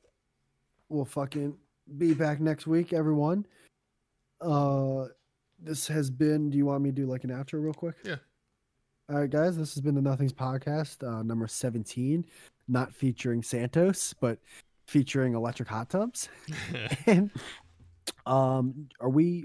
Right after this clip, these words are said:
Speaker 1: real quick, are we gonna be next week trying six thirty, or are we still eight o'clock next week?
Speaker 2: No, we'll, we'll, we'll try six thirty. And then if,
Speaker 1: All right, guys.
Speaker 2: if that doesn't work out,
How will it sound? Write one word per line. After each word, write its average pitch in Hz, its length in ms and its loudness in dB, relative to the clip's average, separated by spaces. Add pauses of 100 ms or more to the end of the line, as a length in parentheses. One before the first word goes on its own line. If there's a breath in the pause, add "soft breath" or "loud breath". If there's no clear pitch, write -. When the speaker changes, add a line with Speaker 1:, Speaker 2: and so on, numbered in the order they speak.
Speaker 1:
real 143 160 2
quick, 139 240 -2
are 113 60 0
we 120 120 -2
gonna 131 160 0
be 123 140 0
next 113 320 -4
week 139 160 -6 (180)
trying 120 340 -4
six - 280 -12
thirty, 151 400 -6 (140)
or 107 100 -8
are 104 100 -6
we 107 140 -6
still - 280 -8
eight 101 120 -8
o'clock 98 320 -12
next - 200 -16
week? - 180 -16
Speaker 2:
No, 147 120 -2
we'll, 160 220 -4
we'll, 190 160 -4 (120)
we'll 175 160 -6
try 165 220 -8
six - 280 -12
thirty. 82 300 -16 (560)
And 113 140 -8
then 104 100 -6
if, 104 100 -6
Speaker 1:
All 156 80 0
right, 160 100 4
guys. 156 260 2
Speaker 2:
if 110 120 -14
that 104 160 -4
doesn't 98 220 -8
work 90 180 -10
out, 92 160 -8